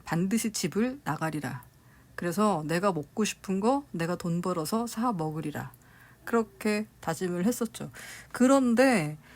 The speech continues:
막상 이제 자취를 하면서 사실 되게 안 챙겨 먹었죠. 돌아보니까. 특히 이제 작년 술 끊기 전까지는 거의 제가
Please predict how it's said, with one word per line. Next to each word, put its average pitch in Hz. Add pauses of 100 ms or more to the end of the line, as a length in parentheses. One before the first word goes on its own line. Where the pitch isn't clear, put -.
(260)
막상 254
이제 180
자취를 285
하면서 170 (560)
사실 302
되게 196
안 165
챙겨 269
먹었죠. 143 (400)
돌아보니까. 160 (840)
특히 277
이제 185
작년 240
술 302
끊기 339
전까지는 202
거의 220
제가 190